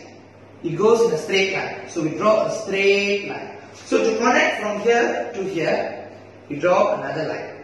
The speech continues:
Because there is a certain angle from the range finder where we can directly see the hot air balloon. So given here is the elevation angle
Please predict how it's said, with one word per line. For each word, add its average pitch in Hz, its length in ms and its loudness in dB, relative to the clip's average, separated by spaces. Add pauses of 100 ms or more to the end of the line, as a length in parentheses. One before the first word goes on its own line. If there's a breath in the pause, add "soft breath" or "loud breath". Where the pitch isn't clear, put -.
(120)
Because - 720 0
there 196 160 0
is 196 160 4
a 180 60 -2
certain 262 600 2
angle - 680 -2 (1000)
from 185 280 2
the - 560 0
range 226 420 2
finder 185 680 -2 (240)
where 190 240 4
we 190 180 -2
can 190 160 -4
directly 226 400 0
see 226 240 -6
the 202 440 -4
hot 160 220 -6
air 160 240 -4
balloon. - 360 -6 (220)
So - 520 2 (320)
given 285 320 4
here - 320 0
is 170 180 0
the - 400 -2
elevation 240 880 2
angle 208 600 -2